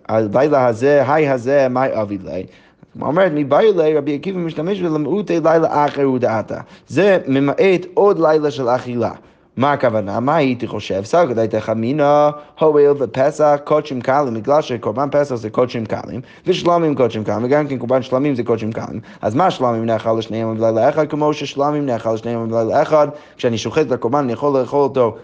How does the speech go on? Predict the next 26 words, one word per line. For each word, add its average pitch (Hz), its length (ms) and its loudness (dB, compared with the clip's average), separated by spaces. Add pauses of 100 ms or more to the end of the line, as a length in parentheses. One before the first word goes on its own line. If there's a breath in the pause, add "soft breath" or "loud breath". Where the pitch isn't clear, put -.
(100)
בו 156 120 2
ביום 139 280 0
ששחטתי 104 400 -10
אותו, 95 220 -8
וגם 139 220 0
בלילה 139 260 2
שאחרי, 117 360 -4
וגם 143 260 -2
ביום 143 280 0
של 135 140 0
אחרי. 117 500 -2 (500 loud breath)
אז 101 280 -2
הייתי 127 280 0
חושב 151 340 0
שאף 147 340 2
פסח... 185 600 2 (320 soft breath)
אוקים 180 480 0
לילות 180 460 2
במקום 180 480 -2
ימים, 196 300 -2
הייתי 156 280 -2
חושב 165 320 -4
שפשוט 160 440 -4
תהפוך 185 380 2
את 190 80 -4
זה, 160 140 2